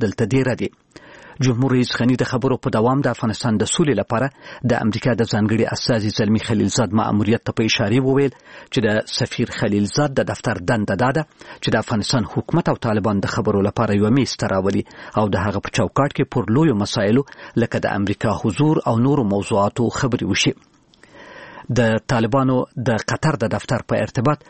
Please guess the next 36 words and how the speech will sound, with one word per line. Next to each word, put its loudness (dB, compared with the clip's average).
لکه 0
څرنګه 0
چې 0
مو 4
مخکې -2
په -6
خبرونو 2
کې -4
هم 0
واورېدل، 2
دا 2
تغییر 0
راغلی 2
دی 2
چې -2
طالبانو 0
په 0
یوې 2
اعلامیه 2
کې 0
ویلي 4
دي، 2
د 2
دوی 2
د -2
سیاسي 0
د 0
دفتر -2
مشر 0
په 0
توګه 2
د 2
ملا، 2
ملا 4
محمد 0
برادر 0